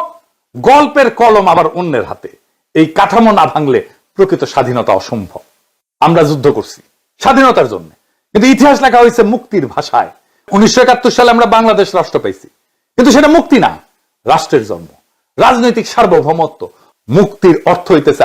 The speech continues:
আধ্যাত্মিক পরিত্রাণ। মুক্তি শব্দটাকে রাজনীতি থেকে আলাদা করতে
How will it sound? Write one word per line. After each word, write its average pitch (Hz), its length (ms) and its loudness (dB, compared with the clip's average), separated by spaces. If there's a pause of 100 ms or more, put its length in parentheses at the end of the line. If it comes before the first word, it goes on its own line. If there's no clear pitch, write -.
(100)
আধ্যাত্মিক 139 480 -6 (120)
পরিত্রাণ। 113 520 -4 (580)
মুক্তি 247 360 2 (120)
শব্দটাকে 233 520 2
রাজনীতি 208 480 0
থেকে 202 200 0
আলাদা 196 300 2
করতে - 180 -8